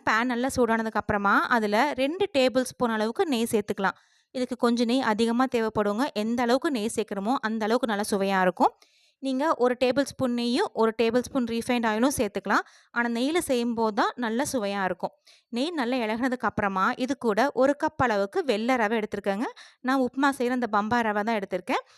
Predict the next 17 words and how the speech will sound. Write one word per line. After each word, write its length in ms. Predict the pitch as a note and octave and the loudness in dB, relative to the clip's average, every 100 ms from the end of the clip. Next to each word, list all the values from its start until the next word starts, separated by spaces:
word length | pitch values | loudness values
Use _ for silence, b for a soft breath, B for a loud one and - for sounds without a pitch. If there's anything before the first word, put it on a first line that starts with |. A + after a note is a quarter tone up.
| b - | b 0
ஒரு 100 | C4+ C4+ | 0 0
கப் 160 | B3 B3 | 0 0
அளவுக்கு 280 | A3 A3 D4 | 0 0 -2
எடுத்துக்கலாம். 400 | G3 F#3 F#3 - _ - A3 | -2 -4 -4 -6 _ -14 -6
இந்த 120 | G#3+ G#3 - - A3+ | -2 -2 -4 -4 -2
நெய்யில 200 | A#3+ B3+ A#3 | 0 0 0
சேர்த்துட்டு 380 | A#3 G#3 G#3 G3+ C#4+ - b b b - | -2 -2 -2 0 -2 -4 b b b -6
ஃப்ளேம் 320 | D4 F4+ G#4+ D4 | -2 0 0 0
லோல 260 | A#3 B3 C4+ A3+ | 2 4 4 0
வச்சு 200 | G3 A3 A#3 D4+ b b C4 | -2 -2 -4 -4 b b 2
ஒரு 100 | C4+ | 4
அஞ்சு 220 | C4+ F#4 F4+ | 2 0 -2
நிமிஷத்துக்கிட்ட 640 | B3+ B3 C4 B3+ A#3 A3 G3+ A#3+ - | -2 -2 -4 -4 -4 -2 2 2 0
இந்த 180 | A3+ A3+ B3 C4 | -4 -2 -2 0
ரவை 200 | A3 A3 D#4 B3 | 0 2 0 0
நல்லா 200 | B3 C#4 G#3+ | 0 0 0
வறுபட்டு 520 | A3+ C#4+ C4+ - G#3 | 0 2 0 -2 -2